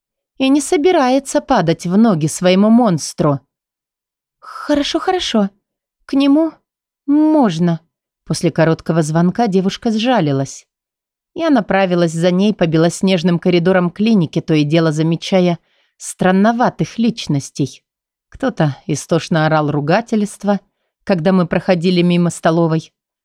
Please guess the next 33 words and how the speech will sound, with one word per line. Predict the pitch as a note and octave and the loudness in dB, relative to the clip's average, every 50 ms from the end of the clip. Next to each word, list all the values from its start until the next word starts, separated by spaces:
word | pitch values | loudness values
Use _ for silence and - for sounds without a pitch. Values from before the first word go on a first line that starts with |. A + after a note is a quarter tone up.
| _ _ _ _ | _ _ _ _
Кто-то | - - D#3+ - D#3+ | -6 -4 -2 -2 -2
кричал | - - D#3 C#3+ - - E3 D3 C#3+ | -2 -2 -2 -4 -2 -2 0 0 0
о | C#3 | 0
том, | C3+ - - C#3+ D3 E3+ F3 | -2 -2 -2 -2 0 0 -2
что | - - - E3+ D#3 | -4 -2 -2 0 2
он | D3+ D3 D3 | 2 2 2
нормальный, | D3 D3 C#3+ C#3+ D3+ E3 G#3 A3 G3+ E3+ D#3 D3+ C3+ - - _ _ _ _ _ _ _ _ | 2 2 2 2 2 2 2 2 2 2 0 0 -2 -6 -10 _ _ _ _ _ _ _ _
и | - G#3 | 0 0
его | G3 F3 F#3+ F#3 | 2 0 0 -2
срочно | - - A3+ A3+ F#3+ - - - F#3+ F3 | -2 -2 -2 -2 -2 -2 -2 -2 0 2
нужно | F#3 G3 F#3 F3 G#3+ G#3+ | 2 2 2 2 0 0
выпустить | A3+ D4+ - - - D3+ - - D#3+ - | 2 0 0 0 -4 -6 -4 -6 -2 -2
отсюда. | F3+ F3+ - - - - E3 D3+ C#3+ C#3 C#3 - _ _ _ _ _ _ _ _ _ _ _ _ _ _ _ _ _ _ _ _ _ _ | 0 -2 -2 -4 -4 -2 -2 0 -2 -2 -4 -6 _ _ _ _ _ _ _ _ _ _ _ _ _ _ _ _ _ _ _ _ _ _
Страшно | - - - G3+ F#3 E3+ - - E3+ D3+ | -20 -12 -8 -6 -6 -6 -6 -6 -6 -4
подумать | - D#3 D3+ D#3 D3+ D3 C#3+ - D#3+ | -4 -2 -2 0 -2 -2 -2 -2 -6
о | D#3 | -4
том, | - - G3+ G#3 G#3 G#3 G3+ - | -2 0 0 2 2 0 -2 -6
что | - - - - F3+ | -12 -16 -10 -8 -6
еще | E3+ F3 E3+ - - - A#3+ A#3 | -4 -4 -6 -6 -8 -8 -6 -4
бы | G3+ F#3+ G#3 | -2 -2 -2
чуть-чуть, | G#3 - - - G#3 F3+ - - - - - C4 C4 A#3+ G#3 F#3+ - - - _ _ _ _ _ _ _ _ _ _ _ _ _ _ _ _ _ - | -4 -4 -6 -6 -6 -6 -8 -12 -14 -8 -6 -4 -2 -2 -2 -4 -6 -12 -20 _ _ _ _ _ _ _ _ _ _ _ _ _ _ _ _ _ -8
еще | C#4+ C4 - E4+ D#4 | -8 -6 -4 -4 -4
совсем | - D4 A3+ - - D#4+ D4+ C#4 | -4 -4 -4 -2 -2 0 2 4
немного, | C#4 C#4 C4 C4 C#4 D#4 D#4 D4 A3+ A#3+ A#3 | 4 4 4 4 4 4 2 2 2 2 2
и | A#3 A#3 | 2 2
я | A3 G3+ A3+ A#3 A3 | 2 2 2 0 0
бы | G3 G#3+ | 0 -2
тоже | G#3+ - _ _ - C4+ C4+ C4 B3 G3+ D3 D3+ C#3 | -4 -6 _ _ -2 0 2 2 0 0 0 -2 -4
слонялась | - - - D3+ D#3 E3 E3+ F3 F3 F3 E3 D#3+ D#3 - - | -4 -4 -2 0 0 2 2 2 2 2 2 0 -2 -4 -8
по | - - F3 | -8 -6 -6
стенам | - - - - F3+ F3+ F#3 F3 E3+ E3+ | -6 -4 -4 -2 0 0 0 0 0 -2
этой | E3 - F3+ F3 | -2 -2 -2 -4
клиники. | E3+ - - G3 F#3+ E3 D#3+ D#3 - - - D3+ D3 | -2 -2 0 0 2 2 0 -2 -2 -4 -4 -6 -6